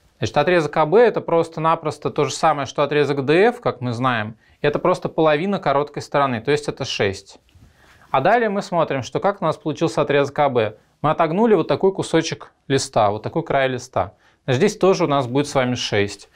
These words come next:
Поэтому ответ какой получается? Ответ получается шесть плюс двенадцать. То есть ответ восемнадцать. Итого наш лист был размерами восемнадцать на двенадцать сантиметров.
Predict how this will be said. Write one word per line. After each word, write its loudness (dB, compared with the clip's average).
Поэтому 0
ответ 0
какой 0
получается? -4
Ответ 0
получается 0
шесть 0
плюс 0
двенадцать. -2
То 2
есть 0
ответ 0
восемнадцать. -2
Итого 0
наш 0
лист 0
был 4
размерами 0
восемнадцать -2
на 0
двенадцать -2
сантиметров. -6